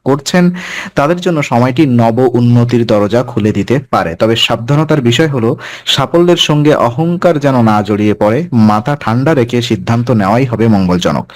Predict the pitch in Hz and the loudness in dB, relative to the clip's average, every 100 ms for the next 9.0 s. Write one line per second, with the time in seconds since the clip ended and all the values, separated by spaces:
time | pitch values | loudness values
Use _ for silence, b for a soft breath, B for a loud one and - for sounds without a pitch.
0 | B B B 131 131 143 143 143 110 123 | B B B 0 2 2 2 0 2 2
1 | 127 123 120 113 120 120 127 151 143 123 | 2 0 -2 -2 -2 0 0 2 2 0
2 | 120 180 - - 120 120 175 170 143 127 | 0 0 -2 -6 -2 0 2 0 -2 -2
3 | 120 110 120 120 127 113 123 123 113 117 | 0 0 0 -2 -2 0 0 0 0 0
4 | 131 - 98 85 - 117 113 151 147 127 | -4 -4 -4 -4 -4 -2 2 4 4 2
5 | 127 B B B - 143 139 143 135 113 | -2 B B B 0 0 0 -2 -2 0
6 | 127 - 143 120 143 143 175 170 156 156 | 0 0 0 0 -2 0 0 2 0 0
7 | 147 156 131 110 135 131 139 139 117 113 | -2 0 0 2 2 2 0 0 -2 -2
8 | 120 113 117 117 120 117 - 123 117 135 | -2 -2 0 2 0 -2 -2 0 0 -2